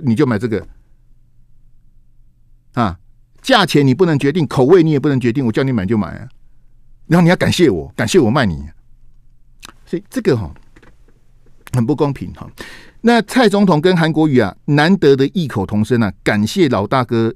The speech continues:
愿意卖武器给我们啊。这，这个其实，呃，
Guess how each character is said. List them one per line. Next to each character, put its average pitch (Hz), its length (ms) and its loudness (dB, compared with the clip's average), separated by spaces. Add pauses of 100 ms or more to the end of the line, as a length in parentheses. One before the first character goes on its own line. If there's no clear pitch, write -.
(100)
愿 131 160 2
意 120 80 2
卖 120 160 0
武 82 100 -4
器 101 160 -6
给 92 140 -8
我 80 60 -10
们 - 120 -20 (140)
啊。 - 100 -18
这， 104 120 -12
这 139 120 -14
个 127 120 -8
其 95 160 -12
实， - 280 -14 (1600)
呃， 85 680 -6